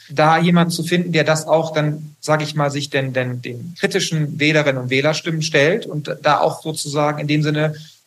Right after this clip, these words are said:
versucht, nicht durch Plattitüden irgendwas, sondern durch einfach auch sich mit befassen. Und das wird sicherlich immer schwieriger. Und das hat nichts so mit Landwirtschaft zu tun.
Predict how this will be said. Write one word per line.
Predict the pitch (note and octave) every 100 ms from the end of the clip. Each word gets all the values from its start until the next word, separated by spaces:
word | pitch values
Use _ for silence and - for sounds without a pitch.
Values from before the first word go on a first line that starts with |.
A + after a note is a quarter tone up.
| _
versucht, | D#3 B2+ C3 F3 A3+ - - -
nicht | D#3 E3+ D#3+
durch | D3+ D#3 D3+
Plattitüden | - C#3+ D3 C3 F3+ E3 D3+
irgendwas, | D3 C#3 C#3+ C#3+ - -
sondern | C#3+ C#3 C#3 - -
durch | D3 D3
einfach | D3 C#3+ C#3
auch | C#3+
sich | C3+ D3
mit | C#3
befassen. | C#3+ - E3 - A2+
Und | A2
das | C#3 -
wird | D3+
sicherlich | D#3+ D#3 D3 C#3 -
immer | D3+ B2 A2
schwieriger. | - G#2+ G2+ G2 G2+
Und | A2
das | A#2 A#2
hat | C3
nichts | C3+ B2
so | B2+
mit | A#2
Landwirtschaft | B2+ C3+ C#3+ D#3 D3
zu | D3
tun. | - E3 F3